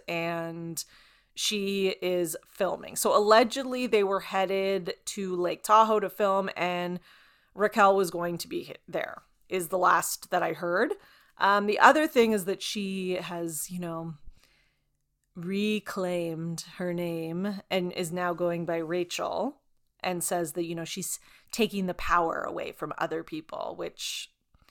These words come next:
she may not have wanted to do a press release of that because now everyone's gonna start calling her Raquel again,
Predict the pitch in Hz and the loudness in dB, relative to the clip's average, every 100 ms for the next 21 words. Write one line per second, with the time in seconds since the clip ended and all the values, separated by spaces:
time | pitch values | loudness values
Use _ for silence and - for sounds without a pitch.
0 | _ _ _ - 302 277 302 381 247 214 | _ _ _ 0 4 8 8 8 10 12
1 | 226 240 240 185 180 185 190 208 175 170 | 12 10 4 2 2 2 2 0 -4 -4
2 | 185 180 - 180 185 - 233 233 240 240 | 0 0 0 2 2 2 2 2 2 2
3 | 240 214 220 226 220 208 202 185 185 185 | 0 6 8 6 4 -4 -4 -2 0 2
4 | 190 190 190 180 175 175 - 175 170 - | 4 2 0 -2 -4 -4 -6 -6 -4 -4
5 | 175 - 175 170 170 160 165 165 160 214 | -4 -2 -2 -2 -6 -6 -4 -4 2 8
6 | 220 185 - 50 50 - | 8 6 0 -8 -8 -12